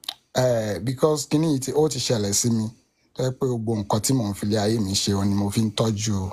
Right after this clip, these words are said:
obìnrin yẹn ní Nàìjíríà. Ṣùgbọ́n, eh, relationship yẹn ó padà, ó padà fọ́ náà ni. But kí ló ń ṣẹlẹ̀ tó jẹ́ pé nísìn báyìí, téèyàn bá dé Nàìjíríà nísìn báyìí, aṣẹ́wó ló pọ̀ jù nínú àwọn ọmọ Nàìjíríà.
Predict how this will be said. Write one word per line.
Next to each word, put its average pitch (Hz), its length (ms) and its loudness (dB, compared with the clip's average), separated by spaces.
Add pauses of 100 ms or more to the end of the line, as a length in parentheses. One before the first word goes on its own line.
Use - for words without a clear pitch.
(140)
obìnrin 98 440 0
yẹn 95 160 0
ní 113 80 2
Nàìjíríà. 98 600 -2 (560)
Ṣùgbọ́n, 113 640 -2 (1120)
eh, 101 400 0
relationship 127 680 0
yẹn 101 220 2
ó 110 100 2
padà, 95 360 -4 (320)
ó 110 160 -2
padà 90 360 -4
fọ́ - 340 -4
náà 85 180 -2
ni. 71 80 -10 (540)
But 117 160 -4
kí 180 80 2
ló 185 140 2
ń 190 80 2
ṣẹlẹ̀ 123 440 0
tó 139 100 -2
jẹ́ 147 200 2
pé 156 200 0 (580)
nísìn 147 500 2
báyìí, 110 300 -2 (420)
téèyàn 156 260 0
bá 120 180 0
dé 123 140 0
Nàìjíríà 113 540 0
nísìn 101 320 0
báyìí, - 260 0 (480)
aṣẹ́wó 139 480 2
ló 143 120 2
pọ̀ 143 240 0
jù 101 120 -8
nínú 107 120 0
àwọn 110 160 0
ọmọ 98 180 0
Nàìjíríà. 101 520 -2